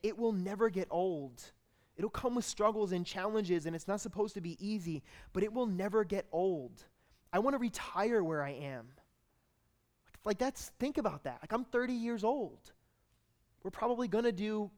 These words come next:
radio broadcasts in three or four months, but I've committed to my congregation that I'm never going to, to want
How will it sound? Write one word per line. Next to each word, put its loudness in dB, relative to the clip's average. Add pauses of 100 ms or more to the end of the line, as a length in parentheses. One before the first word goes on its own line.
(160)
radio 2
broadcasts -2
in -4
three -2
or 2
four -4
months, 0
but -4 (420)
I've 4
committed 2
to -6
my 2
congregation -2
that -2 (480)
I'm 2
never 4
going 2 (120)
to, -2 (100)
to -4
want 0